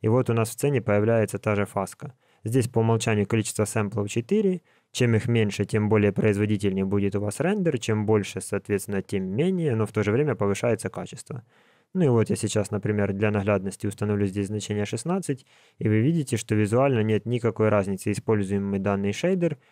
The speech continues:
либо же модификатор. В режиме Solid это у нас все так же простой объект с минимальным количеством вершин, с которым очень легко работать, а на рендере у нас здесь автоматически на всех углах добавляется нужная нам фаска.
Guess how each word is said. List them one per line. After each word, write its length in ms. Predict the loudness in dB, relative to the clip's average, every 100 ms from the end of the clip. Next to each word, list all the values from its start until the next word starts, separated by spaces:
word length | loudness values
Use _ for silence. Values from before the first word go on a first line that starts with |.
| _ -4
либо 280 | 0 4 4
же 120 | 4
модификатор. 720 | 2 0 -2 -4 -6 -10 -14 _ _ _
В 100 | 0
режиме 360 | 4 4 4 2
Solid 460 | 2 2 2 2 0
это 160 | 2
у 40 | 2
нас 160 | 0
все 160 | -2 -2
так 200 | 0 0
же 120 | -2
простой 420 | -2 -4 0 2
объект 420 | 2 0 -2 -2 _ _
с 140 | -4
минимальным 500 | 0 2 2 2 0
количеством 460 | 0 -2 -2 -4 -2
вершин, 360 | -2 -2 -4
с 60 | -4
которым 400 | -4 0 0 0
очень 260 | -2 -2 -2
легко 280 | -2 0
работать, 500 | 0 2 2 0 -4 -8 _ _ -4
а 120 | 0
на 160 | 2 2
рендере 400 | 2 2 4 4
у 60 |
нас 180 | 2 0
здесь 220 | 0 -2
автоматически 760 | -4 -2 -2 -2 -4 -6 -6 -4
на 140 | -4
всех 260 | -2 -2 -2
углах 300 | 0 0 0
добавляется 580 | 0 0 0 0 0 -2
нужная 320 | -4 -4 -4
нам 180 | -4 -6
фаска. 440 | -8 -10 -12 -20